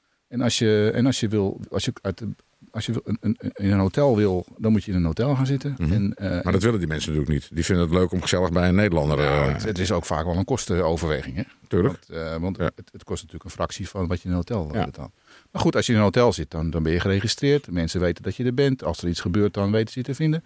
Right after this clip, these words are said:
Speaker 2: Mhm.
Speaker 1: En als je in een Airbnb gaat zitten en er breekt een, eh, stevige brand uit, ik vraag me af of je dan wel veilig in dat huisje zit.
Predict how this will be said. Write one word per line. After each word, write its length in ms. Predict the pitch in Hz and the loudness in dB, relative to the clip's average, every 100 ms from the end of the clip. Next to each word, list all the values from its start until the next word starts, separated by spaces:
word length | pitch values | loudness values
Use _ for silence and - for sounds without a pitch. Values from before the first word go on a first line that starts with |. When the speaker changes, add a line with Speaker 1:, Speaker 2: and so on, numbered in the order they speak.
| _ _ | _ _
Speaker 2:
Mhm. 220 | 87 78 | -2 0
Speaker 1:
En 80 | 143 | 0
als 120 | 156 - | -2 0
je 60 | |
in 60 | 107 | 0
een 60 | |
Airbnb 460 | 104 90 95 92 117 | 0 0 0 2 0
gaat 140 | 98 | -2
zitten 220 | - 82 95 | -6 -4 -2
en 60 | |
er 60 | 101 | 0
breekt 260 | 92 87 | 0 -2
een, 180 | 85 80 | -2 -4
eh, 60 | 80 | -4
stevige 400 | - 82 78 78 | -4 -4 -2 -2
brand 260 | 98 104 | -2 -2
uit, 180 | 73 73 | -4 -10
ik 80 | _ | _
vraag 220 | - 107 | -2 0
me 100 | 87 | 0
af 260 | - 73 - | -2 -8 -6
of 140 | 120 | -6
je 60 | 107 | -2
dan 120 | 82 | 0
wel 80 | 80 | -2
veilig 340 | 80 71 73 80 | -2 -2 -2 -2
in 60 | |
dat 120 | 82 | -4
huisje 280 | 95 113 - | -2 -6 -8
zit. 120 | 76 | -14